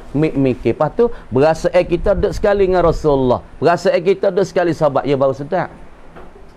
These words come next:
Ha, dah. Kali Rasulullah. Lepas tu, nak jadi kita, Habibullah. Orang kasih ke Rasulullah. Nah, we berasa, eh, gitu, eh. Baru kita tak rugi. Tak ada berasa kasih ke Rasulullah.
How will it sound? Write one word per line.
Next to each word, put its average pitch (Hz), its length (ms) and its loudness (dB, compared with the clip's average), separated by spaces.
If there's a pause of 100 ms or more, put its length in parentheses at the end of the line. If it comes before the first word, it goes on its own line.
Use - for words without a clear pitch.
(840)
Ha, 180 720 2
dah. 180 320 0
Kali 147 240 0
Rasulullah. 120 720 0
Lepas - 160 -6
tu, - 400 -14
nak 139 80 -6
jadi 135 240 0
kita, 147 260 -2 (300)
Habibullah. 131 720 -2 (320)
Orang 147 320 0
kasih 165 400 -2
ke - 160 -6
Rasulullah. 127 640 -2 (560)
Nah, 143 240 0 (240)
we 170 160 0
berasa, 170 320 -2
eh, 151 80 2
gitu, 131 480 -6
eh. - 80 -8 (480)
Baru 110 240 0
kita 113 240 0
tak 95 240 0
rugi. 143 720 -2 (560)
Tak 131 160 -2
ada 131 80 2
berasa 135 320 0
kasih 139 400 -2
ke 139 80 -2
Rasulullah. 143 560 0